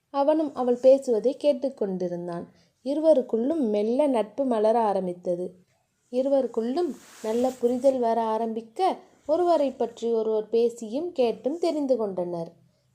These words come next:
இருவரும் ஒரே அறையில் தங்கினாலும் இருவருக்குள்ளும் நட்பு மட்டுமே இருந்தது. ஆனால் அந்த எல்லையை தாண்டி இருவருக்கும் ஏதோ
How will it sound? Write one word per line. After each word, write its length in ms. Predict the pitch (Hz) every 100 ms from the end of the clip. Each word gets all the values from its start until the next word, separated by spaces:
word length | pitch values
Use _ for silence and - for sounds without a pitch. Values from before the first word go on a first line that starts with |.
| -
இருவரும் 460 | 190 190 208 285
ஒரே 240 | 262 247 277
அறையில் 480 | 302 269 254 240 233
தங்கினாலும் 720 | 226 220 220 214 220 339 302 - _ _ -
இருவருக்குள்ளும் 720 | 339 349 320 262 240 247 349
நட்பு 300 | 233 202 269
மட்டுமே 420 | 247 226 233 233 311
இருந்தது. 460 | 277 214 202 185 180 - _ _ -
ஆனால் 400 | 285 302 349 240 - _ _ _
அந்த 220 | 262 262 220
எல்லையை 420 | 214 277 359 349 269
தாண்டி 320 | 262 247 247
இருவருக்கும் 600 | 220 220 247 240 247 349 240
ஏதோ 260 | 240 240